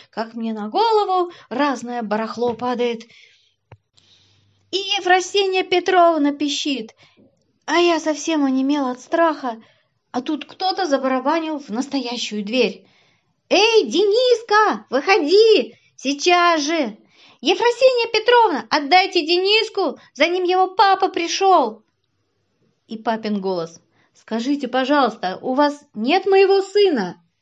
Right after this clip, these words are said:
Тут вспыхнул свет. Открылась дверь, и вся наша компания ввалилась в комнату. Они стали бегать по комнате, меня искать,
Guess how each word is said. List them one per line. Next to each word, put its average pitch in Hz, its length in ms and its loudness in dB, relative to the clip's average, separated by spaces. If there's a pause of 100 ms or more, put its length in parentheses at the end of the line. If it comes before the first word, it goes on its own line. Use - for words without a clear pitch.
(1120)
Тут 285 200 -6
вспыхнул 208 520 -12
свет. 170 420 -20 (480)
Открылась 285 540 -4
дверь, 202 440 -8 (460)
и 269 140 0
вся 254 220 0
наша 214 260 -6
компания 359 680 0
ввалилась 214 540 -2
в - 80 -20
комнату. 175 560 -8 (1000)
Они 440 260 2
стали 403 340 2
бегать 381 400 -2
по 339 120 2
комнате, 190 500 -4
меня 302 420 0
искать, 202 400 -10